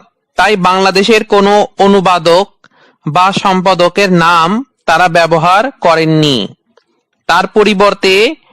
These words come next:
ইন্ডিয়ার কিছু ওলামা হজরতের নাম ব্যবহার করেছে, যাতে তারা আইনগত জটিলতা এড়াতে পারে। তবে বিষয়টি ধরা পড়ার পর কিছুদিনের মধ্যেই কিতাবটি বাজার থেকে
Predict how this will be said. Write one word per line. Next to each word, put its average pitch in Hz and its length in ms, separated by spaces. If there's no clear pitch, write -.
ইন্ডিয়ার 247 560
কিছু 247 580
ওলামা 202 380
হজরতের 202 540
নাম 175 400
ব্যবহার 175 440
করেছে, 180 720
যাতে 190 320
তারা 226 440
আইনগত 208 720
জটিলতা 185 880
এড়াতে 175 380
পারে। 123 440
তবে 220 200
বিষয়টি 247 640
ধরা 190 340
পড়ার 202 400
পর 196 540
কিছুদিনের 254 600
মধ্যেই 208 840
কিতাবটি 196 520
বাজার 180 400
থেকে 220 560